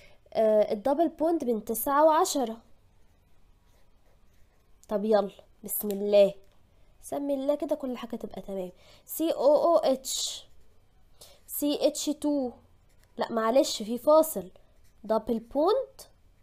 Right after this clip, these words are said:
وبعدين كمل يلا، سي اتش تو، وانهي كلامك بالسي اتش ثري. الكربونة الأولى،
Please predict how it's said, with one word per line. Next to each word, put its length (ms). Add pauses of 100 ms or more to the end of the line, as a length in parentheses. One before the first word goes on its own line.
(1900)
وبعدين 420
كمل 380
يلا، 360
سي 260
اتش 180
تو، 320 (1900)
وانهي 460
كلامك 540
بالسي 380
اتش 180
ثري. 340 (960)
الكربونة 640
الأولى، 560